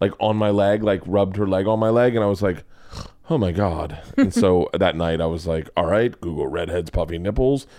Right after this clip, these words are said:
Speaker 1: Turns out there's a lot of them.
Speaker 2: Yeah.
Speaker 1: Yeah, there's a whole blog, blogosphere set,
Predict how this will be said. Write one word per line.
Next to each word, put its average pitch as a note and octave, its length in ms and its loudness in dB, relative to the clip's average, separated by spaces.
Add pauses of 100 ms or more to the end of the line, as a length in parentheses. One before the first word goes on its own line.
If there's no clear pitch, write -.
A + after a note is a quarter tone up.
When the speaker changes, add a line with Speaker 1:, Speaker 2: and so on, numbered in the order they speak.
Speaker 1:
Turns B2 200 0
out G#2 100 2
there's F#2+ 140 0
a E2 60 0
lot E2+ 340 0
of A2+ 80 2
them. D3 240 -2 (180)
Speaker 2:
Yeah. D#3 220 -2 (200)
Speaker 1:
Yeah, F#2+ 160 4
there's A2+ 160 4
a G#2 60 4
whole A#2 220 4
blog, A2+ 460 4 (220)
blogosphere G2+ 640 2
set, F2+ 240 -2